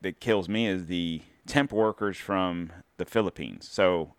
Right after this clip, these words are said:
I'm assuming, are all these people coming from Philippines vaccinated? I mean, we know we're letting the people in from fucking, uh,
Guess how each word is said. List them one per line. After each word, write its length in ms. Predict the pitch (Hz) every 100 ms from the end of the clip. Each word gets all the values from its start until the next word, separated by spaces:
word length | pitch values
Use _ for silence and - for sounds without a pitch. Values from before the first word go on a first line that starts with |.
| -
I'm 200 | 71 85
assuming, 480 | - - 101 101 92
are 160 | 80
all 220 | 67 90 82
these 240 | 92 104
people 320 | - 123 127
coming 300 | - 107 104
from 180 | 95 87
Philippines 480 | 104 117 135 135 131
vaccinated? 540 | 131 151 143 143 175
I 80 | 92
mean, 160 | 101 95
we 80 |
know 120 | 101 127
we're 100 | 123
letting 180 | 98 80
the 60 |
people 320 | 92 113 104
in 100 | 107
from 140 | 101 98
fucking, 400 | 110 - 101 101
uh, 300 | 92 87